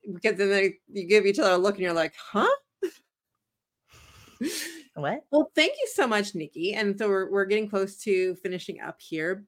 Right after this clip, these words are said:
Speaker 1: but let's have everyone remind, I mean, you gave us your, your,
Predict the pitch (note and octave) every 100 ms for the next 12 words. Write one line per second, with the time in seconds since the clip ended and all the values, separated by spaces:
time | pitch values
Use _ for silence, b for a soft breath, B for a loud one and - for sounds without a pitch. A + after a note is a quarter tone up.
0 | _ - F4+ D4+ G#3+ A3+ C4+ - C4 C4
1 | A#3+ A3 A3+ A3+ G3+ G3 F#3+ G3+ - F3+
2 | F3+ F3 F3 F#3+ G3+ G3+ G#3 F#3+ - F3
3 | F3